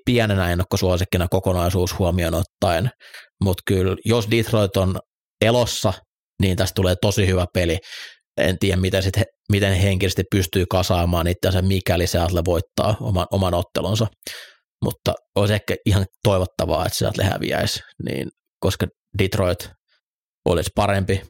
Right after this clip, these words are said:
pudotuspelijoukkue mun mielestä, mut sen lisäksi tää kauden viimeinen runkosarjaottelu saisi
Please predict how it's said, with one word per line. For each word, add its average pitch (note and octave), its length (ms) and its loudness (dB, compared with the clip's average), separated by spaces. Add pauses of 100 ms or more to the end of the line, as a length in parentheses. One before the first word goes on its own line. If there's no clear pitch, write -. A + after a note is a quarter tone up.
pudotuspelijoukkue G2 920 0
mun F#2 180 2
mielestä, F2+ 460 0 (280)
mut G2 100 0
sen F#2+ 140 2
lisäksi F2 300 0
tää E2+ 240 0 (880)
kauden F2 300 2
viimeinen F2 280 2
runkosarjaottelu E2+ 760 -2
saisi - 320 -2